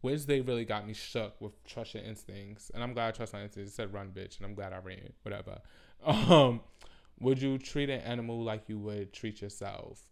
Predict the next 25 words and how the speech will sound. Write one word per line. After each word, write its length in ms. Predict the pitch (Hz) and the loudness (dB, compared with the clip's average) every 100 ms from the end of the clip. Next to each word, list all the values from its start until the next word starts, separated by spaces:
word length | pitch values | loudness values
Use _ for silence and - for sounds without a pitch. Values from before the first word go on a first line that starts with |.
| - - - | -20 -20 -4
I 80 | 117 | 0
don't 100 | 165 | 0
even 140 | 175 | 0
fucking 300 | 135 117 - | -2 -4 -2
like 220 | 107 107 - | -4 -6 -8
animals, 360 | 107 107 107 | -10 -10 -10
so 80 | 107 | -8
I, 200 | 107 - | -8 -6
that's, 280 | 113 120 - | -2 -2 -2
I 60 | |
think 180 | 113 135 | -6 -4
that's 240 | 120 - 120 | -4 -6 -8
when 100 | 104 | -8
I 60 | |
started 280 | 101 110 104 | -4 -4 -4
really 160 | 104 104 | -6 -2
caring. 540 | - 101 98 90 - | 2 4 2 -8 -12
Yeah, 280 | 98 101 - - - | -10 -10 -10 -14 -14
it's 160 | 107 | -12
'cause 160 | 107 104 | -10 -8
I 100 | 110 | -6
don't 240 | 131 110 - - | -8 -10 -14 -20
care 200 | - 107 | -14 -12
for 120 | 107 104 | -12 -14
animals, 380 | 101 95 104 | -14 -14 -14